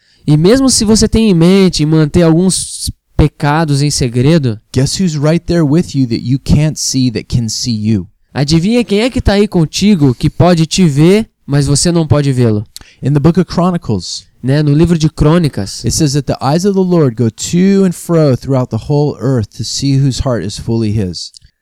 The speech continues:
Speaker 1: no livro de Crônicas diz que os olhos do Senhor passam sobre a terra em busca de corações que são dele.
Speaker 2: God sees everything we do.
Speaker 1: Deus vê tudo aquilo que a gente faz.
Speaker 2: It says in the scriptures that whatever is done in secret will be proclaimed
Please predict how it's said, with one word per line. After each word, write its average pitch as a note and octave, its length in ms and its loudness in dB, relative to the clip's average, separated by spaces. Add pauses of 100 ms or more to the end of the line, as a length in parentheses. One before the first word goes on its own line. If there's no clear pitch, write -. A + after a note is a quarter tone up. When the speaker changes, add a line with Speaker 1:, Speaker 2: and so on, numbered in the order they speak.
Speaker 1:
no C#3+ 180 -2
livro G3 300 0
de D3+ 100 -4
Crônicas E3 720 -2
diz E3+ 260 -2
que D#3+ 140 -4
os D3 180 -2
olhos F3+ 300 -2
do E3 60 -4
Senhor D3 580 -2 (160)
passam E3 320 -2
sobre D3 280 -4
a B2+ 40 -4
terra C#3+ 460 -4 (240)
em C3+ 120 -2
busca D3 440 0
de C#3 100 -8
corações D3+ 640 -2
que - 80 -10
são D3 240 -2
dele. B2 380 0 (440)
Speaker 2:
God D#3 220 2
sees A3 340 0
everything F#3+ 420 2
we F#3+ 180 2
do. D#3+ 280 -2 (160)
Speaker 1:
Deus F3 360 2
vê F3+ 180 0
tudo G#3+ 220 -2
aquilo G#3+ 260 -2
que G#3+ 60 -2
a G#3 40 2
gente G3+ 140 -2
faz. F3 540 -2
Speaker 2:
It A2+ 100 -2
says F3+ 220 2
in F#3+ 60 0
the E3+ 60 0
scriptures F#3 460 0
that C#3 180 0
whatever D#3 460 2
is C#3+ 140 0
done E3 200 2
in D3 100 2
secret G#3+ 580 0
will C#3+ 180 4
be D3 160 0
proclaimed D#3+ 800 -2